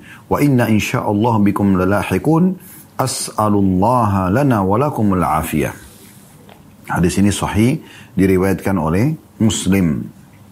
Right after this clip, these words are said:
Terjemahannya, kata Buraidah radhiyallahu anhu, Nabi sallallahu alaihi wasallam mengajari mereka, maksudnya para sahabat, apabila keluar menuju kuburan agar salah seorang dari mereka mengucapkan,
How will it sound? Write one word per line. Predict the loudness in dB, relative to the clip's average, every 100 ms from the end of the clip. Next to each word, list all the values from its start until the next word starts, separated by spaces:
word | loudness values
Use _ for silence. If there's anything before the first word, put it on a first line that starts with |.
| -20 -20 -20 -20 -20 -20 -4
Terjemahannya, | 0 2 4 2 2 4 2 -2 -10 -20 -20 -20 -20 -6
kata | -4 0
Buraidah | 2 2 2 2
radhiyallahu | 2 0 0 2
anhu, | 2
Nabi | 2 2 0
sallallahu | 0 0 0 0
alaihi | 0
wasallam | -2 0 0 0 0 -2 -8 -20 -20 -20 -20 -20 -20 -20 -20 -20 -18 0
mengajari | 2 4 2 2 2 2
mereka, | 2 2 0 0 -2 -4 -10 -20 -10
maksudnya | -6 -2 -2
para | 0 -2
sahabat, | -2 -2 0 0 -2 -10 -20 -14
apabila | -2 2 2 2 2
keluar | 2 2 2
menuju | 2 2 2 2
kuburan | 2 2 2 0
agar | 0 0 -2
salah | -2 -2
seorang | -2 -2 0
dari | 0 0
mereka | 0 0 0
mengucapkan, | 0 2 0 0 -4 -6 -8 -4 -2 -2 -6